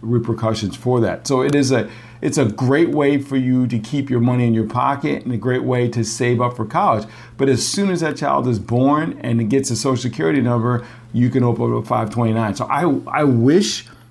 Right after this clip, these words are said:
that I had heard what I'm sharing with you now a whole lot earlier. I'm late to the game, but trying quickly to catch up. Dinner with three people, dead or alive. Who would you wanna have dinner with and why?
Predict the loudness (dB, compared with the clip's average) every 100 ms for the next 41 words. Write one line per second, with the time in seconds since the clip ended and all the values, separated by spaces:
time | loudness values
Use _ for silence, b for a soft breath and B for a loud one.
0 | -10 -4 -2 0 -2 -4 -4 -2 0 0
1 | 0 0 2 0 0 0 2 2 4 4
2 | 4 4 2 0 0 0 0 2 2 2
3 | 2 2 0 -2 0 2 4 4 2 2
4 | 0 2 2 2 0 -4 B B -4 -4
5 | -2 -2 0 2 -2 -4 -2 0 2 2
6 | 2 0 -2 -4 -4 -6 -10 -20 _ _
7 | _ _ _ _ _ _ _ _ 0 2
8 | 2 0 -6 B B B B 0 2 2
9 | -2 -4 2 2 4 4 4 2 0 0
10 | 0 2 2 2 0 -2 -4 -8 -14 -6
11 | 0 2 2 0 0 0 0 0 0 -2
12 | 0 2 2 2 -2 -4 -10 -4 0 0
13 | 0 -2 -4 -8